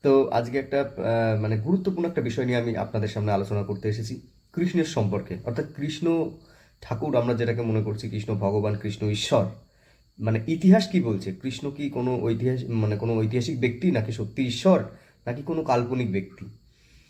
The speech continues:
নাকি কোনো, ও, আহ, অন্য কিছু, সেই সব বিষয়? মানে সেই বিষয়টা আমি আলোচনা করব বা দেখাবো একদম এভিডেন্স হিসেবে।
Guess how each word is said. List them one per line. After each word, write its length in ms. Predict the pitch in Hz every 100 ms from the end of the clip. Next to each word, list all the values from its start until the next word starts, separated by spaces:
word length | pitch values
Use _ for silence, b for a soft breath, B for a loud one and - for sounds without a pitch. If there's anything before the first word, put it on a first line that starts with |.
| b b -
নাকি 240 | 131 139
কোনো, 220 | 156 151 156
ও, 540 | 147 - 131 127 98 -
আহ, 320 | 80 65 - -
অন্য 220 | 175 180
কিছু, 400 | 135 113 104 -
সেই 180 | - 120
সব 180 | 143
বিষয়? 320 | 113 110 98 92
মানে 160 | 117
সেই 200 | 123 135
বিষয়টা 420 | 143 127 156 156 143
আমি 220 | 131 143
আলোচনা 400 | - 107 110 123
করব 300 | 123 131 131
বা 120 | 139 107
দেখাবো 440 | 110 110 160 120
একদম 240 | 110 123
এভিডেন্স 500 | 123 117 117 123 98 -
হিসেবে। 340 | 92 90 110